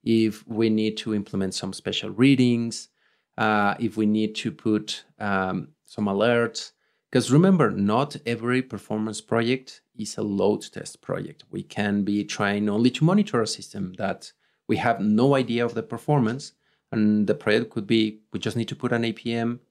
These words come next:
and get readings out of it. Here we will describe that. We put this A P M, we configure these dashboards, we configure these metrics, and we configure these alerts.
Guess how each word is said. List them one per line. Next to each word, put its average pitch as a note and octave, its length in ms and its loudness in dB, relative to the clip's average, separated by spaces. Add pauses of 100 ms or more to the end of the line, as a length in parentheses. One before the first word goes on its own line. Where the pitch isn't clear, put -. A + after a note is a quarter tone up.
(160)
and G#2+ 140 0
get G2 140 0
readings A2 400 2
out - 120 -6
of - 140 -14
it. - 200 -18 (440)
Here B2+ 320 4
we C3+ 100 2
will G#2+ 140 2
describe D#3+ 440 -2
that. - 240 -8
We G2+ 100 0
put - 460 -2
this A2+ 220 -4
A G2 100 -2
P A#2+ 180 -2
M, D3 240 4
we C#3+ 120 -2
configure G2 580 -4
these G2+ 180 -8
dashboards, D3 560 -2
we G#2 80 -6
configure G2+ 520 -10
these G2 180 -10
metrics, D3 560 0 (480)
and G#2+ 140 0
we G#2 80 0
configure G2+ 400 -2
these F#2 180 -6
alerts. - 540 -10